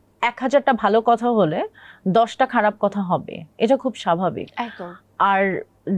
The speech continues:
Speaker 1: যাকে নিয়ে আলোচনা হয় তাকে নিয়ে সব ধরনের আলোচনাই মানুষ করতে পছন্দ
Speaker 2: হুম,
Speaker 1: করে।
Speaker 2: হুম, হুম।
Speaker 1: So দর্শকরা, আমার মনে হয় নাইনটি নাইন পয়েন্ট নাইন পার্সেন্ট দর্শক আসলে আমাকে ভালোবাসে। ওই পয়েন্ট ওয়ান পার্সেন্ট দর্শক বা ধরো,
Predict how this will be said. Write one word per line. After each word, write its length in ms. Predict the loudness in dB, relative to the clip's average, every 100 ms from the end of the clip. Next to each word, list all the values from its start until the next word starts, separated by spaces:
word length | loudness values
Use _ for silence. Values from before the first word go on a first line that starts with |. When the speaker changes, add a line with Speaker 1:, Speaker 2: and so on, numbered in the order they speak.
| -4 -6
Speaker 1:
যাকে 340 | 0 0 2 0
নিয়ে 180 | 2 2
আলোচনা 500 | 4 2 2 0 2
হয় 480 | 2 2 2 -2 0
তাকে 280 | 0 0 -4
নিয়ে 180 | -4
সব 280 | 0 0 2
ধরনের 380 | 2 2 2 4
আলোচনাই 540 | 4 2 0 0 0
মানুষ 340 | 2 2 0 0
করতে 280 | -2 -2 -4
পছন্দ 460 | -2 -2 -6 -6
Speaker 2:
হুম, 100 | -6
Speaker 1:
করে। 180 | -4 -6
Speaker 2:
হুম, 120 | -8
হুম। 560 | -14 -16 -18 -2 0 2
Speaker 1:
So 40 | 2
দর্শকরা, 680 | 4 2 0 0 2 2 4
আমার 220 | 4 4
মনে 180 | 4 4
হয় 140 | 2
নাইনটি 380 | 2 0 -2 2
নাইন 300 | 2 2 2
পয়েন্ট 300 | 2 2 2
নাইন 360 | 2 2 0
পার্সেন্ট 440 | 2 0 2 0 2
দর্শক 380 | 2 2 0 0
আসলে 240 | 2 2
আমাকে 240 | 2 2
ভালোবাসে। 560 | -2 -2 -2 -6 -8 -12 -18 -20 0
ওই 80 | 0
পয়েন্ট 400 | 4 4 4 2 2
ওয়ান 300 | 2 2 0
পার্সেন্ট 580 | 0 0 2 0 2 2
দর্শক 540 | 2 0 2 2 2 0
বা 300 | 2 2 0
ধরো, 440 | 0 2 2